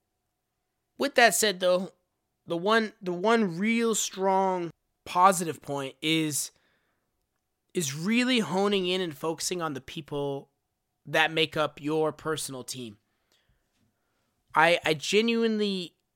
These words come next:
could not have gone through these events and had the, the s-, the sense of just, you know, hitting all the check boxes of the different things that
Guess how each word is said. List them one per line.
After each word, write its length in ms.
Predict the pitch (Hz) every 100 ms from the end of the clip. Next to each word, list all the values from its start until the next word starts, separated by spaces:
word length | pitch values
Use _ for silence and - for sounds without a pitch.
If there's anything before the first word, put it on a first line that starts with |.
| _ _ _ _ _ _ _ -
could 220 | 202 170
not 540 | 156 156 165 175 175 _ _ _ _ _ _
have 340 | - 160 151 135
gone 300 | 151 160 156
through 240 | - 156
these 260 | 151 147 139
events 560 | 131 131 139 - - - _ 139
and 340 | 139 139 143
had 540 | - 151 160 160 156 - _ _ _ _ _ _ _ _
the, 480 | - 151 147 147 151 _ _
the 60 | 151
s-, 380 | - - - - -
the 260 | 151 156 151
sense 300 | 175 160 165
of 260 | 131 147 _
just, 360 | - 156 - -
you 80 | 160
know, 120 | 151
hitting 280 | 143 175 170
all 200 | 151 165
the 100 | 156
check 300 | - 160 -
boxes 580 | 156 151 - 151 143 - - - - _ _ -
of 240 | 190 165
the 100 | 180
different 320 | 175 170 165
things 200 | 165 160
that 140 | 160